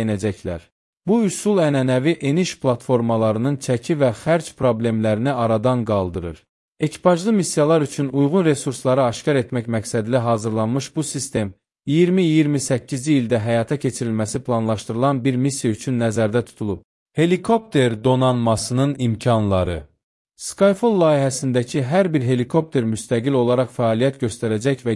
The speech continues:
geniş əraziləri qısa müddətdə araşdırmaq imkanı yaradacaq. Bu helikopterlər yüksək dəqiqlikli kameralar və yeraltı radar sistemləri ilə təchiz olunub. Onlar Mars səthindəki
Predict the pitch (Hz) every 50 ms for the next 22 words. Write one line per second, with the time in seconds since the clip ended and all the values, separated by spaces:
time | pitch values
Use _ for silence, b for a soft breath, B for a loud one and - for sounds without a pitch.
0 | 104 131 143 175 196 180 - 160 139 131 127 123 113 110 117 120 120 123 143 135
1 | 135 - - - 190 180 160 139 120 127 123 123 - - 139 127 123 120 113 -
2 | - 120 117 127 143 143 139 139 123 113 101 - 117 113 120 123 123 117 107 104
3 | 95 101 98 87 101 95 85 - _ _ _ _ _ _ - 196 233 220 202 185
4 | 160 151 151 - 156 143 - - 143 131 123 135 147 151 139 127 123 120 - -
5 | - 180 170 - - 143 127 120 113 123 107 113 113 113 104 - 131 135 123 -
6 | - 135 127 123 120 113 113 107 107 123 139 147 131 113 120 113 107 110 120 120
7 | 123 123 123 117 - 175 160 147 131 131 143 135 131 - - 123 - - 127 113
8 | 110 110 110 120 139 147 135 123 123 117 - - 123 113 101 - - 123 107 107
9 | 104 92 90 87 85 82 82 - _ _ _ _ _ _ - 143 151 165 180 208
10 | 233 220 185 170 175 180 160 - - 147 131 120 - 127 120 110 113 110 - -
11 | 147